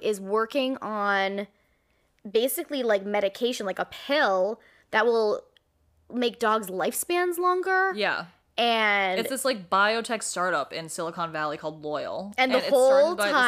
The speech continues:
Speaker 2: woman,
Speaker 1: time
Speaker 2: Celine something.
Speaker 1: And the whole time John was like, "I really hope you're not gonna go to
Speaker 2: I
Speaker 1: jail."
Speaker 2: know. I, he was, he definitely had his, like, "I hope you're not, like, a Theranos person"
Speaker 1: Right. He was, like,
Speaker 2: hat
Speaker 1: a
Speaker 2: on.
Speaker 1: healthy dose of, like, "Is this real?"
Speaker 2: Yeah.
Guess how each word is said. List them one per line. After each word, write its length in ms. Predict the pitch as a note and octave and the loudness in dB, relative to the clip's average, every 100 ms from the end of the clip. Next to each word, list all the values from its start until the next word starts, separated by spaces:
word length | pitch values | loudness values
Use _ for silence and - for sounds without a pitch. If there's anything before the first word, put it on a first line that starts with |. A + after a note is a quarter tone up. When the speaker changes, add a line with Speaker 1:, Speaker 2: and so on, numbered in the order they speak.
| A3 | 4
Speaker 2:
woman, 140 | G3+ G#3 | 2 -2
Speaker 1:
time 80 | G3 | -6
Speaker 2:
Celine 320 | F3 E3+ F3 | -8 -10 -12
something. 480 | C#3 D3 - A2 F3+ | -12 -12 -10 -10 -4
Speaker 1:
And 120 | B3+ | 2
the 40 | C#4 | 4
whole 140 | C4+ | 2
time 240 | E4+ E4 | 2 -2
John 300 | B3+ A3 G#3+ | 0 0 0
was 120 | G#3+ G3+ | -2 0
like, 200 | G3 - | -2 0
"I 120 | F#3+ | -2
really 260 | F#3 F3+ G#3 | 2 2 2
hope 180 | G#3 G#3 | 2 0
you're 100 | G3+ | 0
not 160 | G#3 | 0
gonna 120 | G#3+ G#3+ | 0 -2
go 120 | A3 | -2
to 80 | A3 | -2
Speaker 2:
I 40 | |
Speaker 1:
jail." 280 | G#3+ D#4 - | 2 4 6
Speaker 2:
know. 200 | D4+ C#4 | 6 6
I, 140 | A#3+ B3+ | 4 2
he 200 | C4 D4 | 0 -2
was, 160 | D4 - | -2 -4
he 160 | B3+ | -4
definitely 300 | B3+ C4 E4+ | -2 -2 0
had 140 | D4+ B3 | 0 -2
his, 140 | A3+ | -2
like, 300 | G3+ F3+ - - | -2 -2 -4 -4
"I 120 | F#3+ | -2
hope 140 | G3 | -2
you're 100 | A3 | 0
not, 100 | G3+ | 0
like, 120 | F#3+ | 0
a 40 | F3+ | -4
Theranos 680 | - F3 D#3+ D#3+ D3+ D#3 | -4 -4 -2 -2 -6 -8
person" 440 | - D3 D3+ - A#3+ | -10 -10 -8 -6 2
Speaker 1:
Right. 300 | C4 G3+ - | 4 4 0
He 160 | A#3+ C#4 | -4 -2
was, 120 | C4 | 2
like, 120 | C4 | 2
Speaker 2:
hat 100 | E3 | 2
Speaker 1:
a 40 | B3+ | -2
Speaker 2:
on. 60 | |
Speaker 1:
healthy 360 | B3 B3 C4 B3+ | 2 2 2 0
dose 300 | A3 G#3+ - | 2 0 0
of, 100 | G#3 | -2
like, 220 | G3 F#3 | -2 0
"Is 200 | - A3 | -2 0
this 220 | G#3+ G#3+ | -2 -2
real?" 320 | F#3+ F#3+ E3+ F3 | 0 2 2 0
Speaker 2:
Yeah. 300 | G3 D3+ | 0 -2